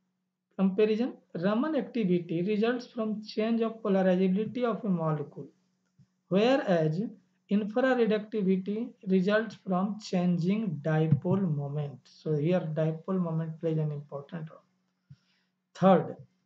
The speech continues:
a monochromatic light beam of high intensity laser can be used in U V, visible or infrared regions in Raman measurement, whereas in, in infrared spectroscopy, the range limited to I R frequencies.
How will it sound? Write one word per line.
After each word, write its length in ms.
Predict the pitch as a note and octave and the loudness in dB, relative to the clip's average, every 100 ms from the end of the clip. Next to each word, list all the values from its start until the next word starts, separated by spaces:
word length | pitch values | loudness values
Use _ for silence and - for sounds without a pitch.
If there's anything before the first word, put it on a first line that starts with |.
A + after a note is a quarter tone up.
| _ - | _ 0
a 60 | |
monochromatic 960 | G3 G3+ A#3 C#4+ D4 D4 D4 C#4+ C#4+ - | 4 4 2 -2 -4 -6 -6 -8 -8 -2
light 460 | F#3 D#3+ E3+ G3 | 0 2 0 0
beam 180 | F#3 G#3+ | -2 0
of 180 | A3 G#3+ | -2 -2
high 180 | D#3 A3 | -2 0
intensity 680 | A#3+ A3+ G#3+ G3 - F#3+ F#3+ | 0 0 -2 -4 -2 0 2
laser 400 | G3 F#3+ E3 F3+ | 2 2 0 -2
can 240 | - G#3 G#3+ | -4 -2 -2
be 80 | G#3+ | -2
used 320 | A3 A#3+ G#3 | -2 -2 0
in 120 | G#3+ | 2
U 300 | F#3 F#3 F#3 | 4 4 2
V, 200 | D#3 D3 - | 0 -4 -8
visible 640 | D3+ D#3 F3+ G3+ F#3 F3+ D#3 | -2 0 2 2 2 0 0
or 140 | F3 F#3+ | 0 2
infrared 580 | G3+ G3 A3+ A3 G3+ | 0 0 2 2 0
regions 440 | E3+ D#3 D3+ - - - | -2 -2 -4 -6 -10 -2
in 120 | F3+ | 0
Raman 380 | F3+ F#3 G#3 G3 | 2 2 2 2
measurement, 420 | F3 E3 D#3+ F#3 - - _ - | 2 2 0 -2 -6 -20 _ -2
whereas 360 | F#3+ A#3 A#3+ | 2 4 4
in, 180 | A3+ A#3 - | 2 -2 -4
in 240 | G#3 A3 A3+ - _ _ | -2 -2 -4 -10 _ _
infrared 580 | F#3+ G3+ G#3 B3 A#3 G#3+ | 0 0 2 0 2 2
spectroscopy, 1000 | G3 F#3+ - E3 - D#3+ - D#3 D#3 G#3+ | 0 -2 -4 -6 -4 -6 -6 -8 -4 -2
the 160 | F3+ F3+ | 0 0
range 320 | F#3 G3+ G3 E3+ | 0 -2 -2 0
limited 560 | F3 F3 E3+ F3 D#3+ | 0 0 -2 -8 -6
to 200 | A3+ B3+ - | -8 -8 -2
I 280 | D3+ D3+ | -2 0
R 160 | D#3 - - | -2 -4 -4
frequencies. 760 | C3+ - B2+ - - - _ | -4 -2 -4 -6 -20 -20 _